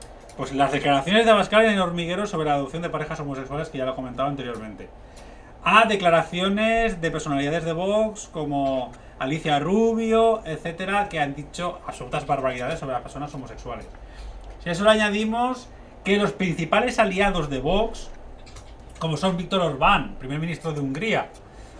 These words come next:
o el Partido Ley y Justicia en Polonia, eh, de los que se considera, vamos, súper aliados, y esto lo han dicho públicamente, han llega-, han llevado a cabo auténticas acciones políticas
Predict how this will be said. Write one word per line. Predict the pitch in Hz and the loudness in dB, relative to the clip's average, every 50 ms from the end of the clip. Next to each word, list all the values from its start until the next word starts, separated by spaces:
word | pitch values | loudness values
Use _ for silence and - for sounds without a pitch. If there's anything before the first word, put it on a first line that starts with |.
| - - | -10 -4
o | - 180 196 | 2 4 4
el | 180 | 6
Partido | - - - - 180 180 180 | 4 2 0 0 -2 -2 0
Ley | 175 175 170 | 0 0 -2
y | 156 | -2
Justicia | - 165 151 - 180 160 170 | -4 -6 -6 -6 -4 -2 -2
en | 160 156 | -2 -2
Polonia, | 156 160 165 180 196 196 196 208 226 254 277 - - - - - - - - - - | -2 -2 -2 0 0 0 0 0 0 -2 -4 -8 -10 -14 -16 -18 -18 -18 -18 -14 -10
eh, | 147 139 135 131 123 120 - - - - - - - - - - - - | -8 -8 -6 -8 -8 -10 -12 -14 -16 -16 -16 -16 -16 -16 -16 -16 -14 -14
de | 113 | -14
los | 117 - | -14 -12
que | - 127 | -12 -12
se | 127 131 | -12 -10
considera, | 127 127 - - 127 117 127 139 147 - | -10 -10 -10 -10 -10 -4 0 2 2 2
vamos, | 117 131 151 151 131 - | 2 0 -2 -2 -4 -8
súper | - - 135 - - 117 107 | -10 -10 -12 -10 -8 -8 -8
aliados, | 104 104 104 123 143 175 175 160 131 - - | -8 -8 -4 0 0 0 0 0 -4 -6 -10
y | |
esto | - - 135 | -12 -10 -10
lo | 127 | -10
han | 117 131 | -8 -8
dicho | 143 - - | -10 -10 -10
públicamente, | - - 127 131 139 139 147 143 156 170 180 170 - 202 240 269 - - - - - - - - - - | -10 -10 -8 -8 -4 -2 -2 -2 -2 -4 -6 -4 -4 -4 -4 -4 -8 -14 -18 -20 -20 -20 -20 -16 -4 -2
han | 165 190 202 | 0 0 0
llega-, | 247 226 220 220 220 - | 2 2 2 2 2 0
han | 175 185 | -4 -4
llevado | 208 208 214 208 202 | -2 0 0 0 0
a | 190 - | 0 0
cabo | 180 170 175 214 240 240 - - | 0 0 2 2 0 0 -2 -4
auténticas | 147 135 - 147 139 - 185 - 190 160 | -6 -4 -4 -8 -8 -8 -6 -4 -4 -4
acciones | 156 - 156 156 160 | -2 -4 -6 -6 -6
políticas | 151 - 156 151 151 151 185 165 208 214 240 262 - - | -6 -4 -6 -6 -4 -6 -4 0 2 2 2 2 -2 -8